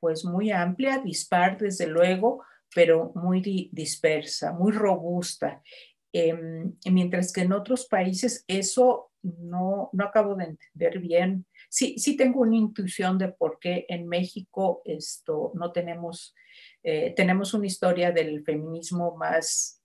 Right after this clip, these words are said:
más reducida. Tengo una intuición. Esto, eh, mientras que en el cono sur esto es un campo,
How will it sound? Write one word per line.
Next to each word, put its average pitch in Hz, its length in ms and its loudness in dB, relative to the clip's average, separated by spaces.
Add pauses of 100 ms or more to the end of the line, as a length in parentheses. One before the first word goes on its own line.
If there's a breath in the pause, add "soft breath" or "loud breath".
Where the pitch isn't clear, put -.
más 165 320 -2
reducida. 170 840 -2
Tengo 180 240 -2
una 185 300 2 (280)
intuición. 175 720 0 (580 loud breath)
Esto, 165 960 6 (360)
eh, 175 580 -2
mientras 170 560 0
que 180 100 -2
en 165 120 -2
el 165 160 -4
cono 196 340 2
sur 226 460 2
esto 202 560 2
es 175 260 -2
un 196 220 -4
campo, 196 840 2